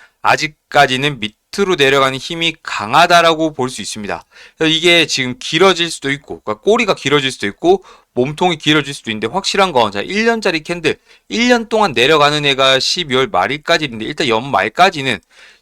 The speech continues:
얘가 갑자기 지금 다시 팔천오백 원까지 올라가면서 양으로 바뀔 가능성 없는 건 아니지만 단기적으로 그 가능성이 없다라고 판단을 했을 때는 일단 그러면 내려가는 힘이 강한 채로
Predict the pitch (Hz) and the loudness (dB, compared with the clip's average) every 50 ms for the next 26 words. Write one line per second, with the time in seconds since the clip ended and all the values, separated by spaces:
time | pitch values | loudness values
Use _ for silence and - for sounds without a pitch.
0 | _ - 131 180 202 170 139 123 - - - 151 147 135 123 - - 135 127 131 | _ 2 2 4 4 4 2 0 0 0 0 2 0 0 -2 -2 -6 -6 -6 -6
1 | 139 135 139 - - 202 202 202 - 202 175 135 123 139 147 151 160 151 151 143 | -8 -8 -10 -6 -4 -4 -2 -2 0 0 0 2 2 2 2 2 0 0 0 0
2 | 160 175 175 165 156 156 151 151 147 147 143 147 143 143 143 143 135 104 98 104 | 2 2 4 4 4 2 0 0 -2 -2 0 0 2 2 2 0 0 0 2 2
3 | 123 156 170 160 147 - 117 - - 135 - 107 110 113 - 107 - 120 127 147 | 2 2 0 -2 -2 -4 -6 -8 -8 -6 -4 -4 -4 -4 -6 -6 -6 -6 -4 -4
4 | 170 208 240 233 214 151 110 110 120 123 131 123 117 120 131 139 - _ _ _ | -2 -2 0 2 2 2 2 2 -2 -2 0 0 2 2 0 -2 -8 _ _ _
5 | _ _ _ _ _ - - - 135 143 147 160 208 202 208 185 175 165 156 - | _ _ _ _ _ -8 -8 -6 -4 -4 -4 0 2 4 6 6 4 2 0 -4
6 | 156 - - 113 120 127 131 - 151 143 - - 98 - - - 170 175 185 180 | -8 -10 -8 -6 -6 -6 -4 -4 -4 -4 -4 -6 -8 -10 -2 2 4 4 4 4
7 | 156 151 - 175 180 180 170 156 170 175 - 165 135 - 104 104 113 110 98 78 | 0 -2 -8 -8 -4 -2 -2 -2 -2 -4 -6 -6 -6 -4 -4 -2 -2 -4 -6 -8
8 | _ _ _ _ _ - 151 151 - 170 151 147 - 135 127 127 127 151 165 170 | _ _ _ _ _ -12 -8 -4 -2 -2 -2 0 0 0 0 2 2 2 0 0
9 | 165 _ _ _ _ _ - 117 127 156 175 185 170 165 160 160 160 147 - 175 | -2 _ _ _ _ _ 0 2 4 6 6 6 6 4 4 2 0 -4 -6 -6
10 | 175 170 175 170 165 - - - - - 110 120 143 170 180 - 220 208 185 156 | -4 -2 -2 -2 -4 -4 -6 -8 -8 -6 -4 -4 -4 -2 0 2 2 4 4 6
11 | 160 180 196 - | 4 4 2 2